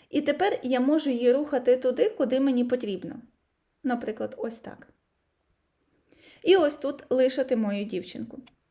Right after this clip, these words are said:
Ось так виглядає. І остання функція, <clears throat> яку я вам покажу. От, е, у нас є привітання, копіювати,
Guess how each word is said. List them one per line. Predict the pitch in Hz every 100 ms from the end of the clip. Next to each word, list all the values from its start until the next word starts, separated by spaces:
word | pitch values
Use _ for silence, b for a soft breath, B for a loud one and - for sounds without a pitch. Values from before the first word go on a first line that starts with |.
| _ _ _
Ось | 302 320
так | 240 247
виглядає. | 233 233 220 208 190 208 B B B B -
І | 339
остання | - 269 - - 233 254
функція, | 254 392 - 262 -
<clears throat> | 302 311 - 349 294
яку | 262 254
я | 285 262
вам | 262 262
покажу. | 233 285 403 294 240 240 - _ _ _ _ _ _ _ _ - _
От, | 233 220 - -
е, | 214 220 214 226 B B B B
у |
нас | 254 262 262
є | 240 226 240 208
привітання, | 247 233 247 220 196 208 277 - _ _ _ _ _ _ _
копіювати, | - 254 240 233 214 190 208 -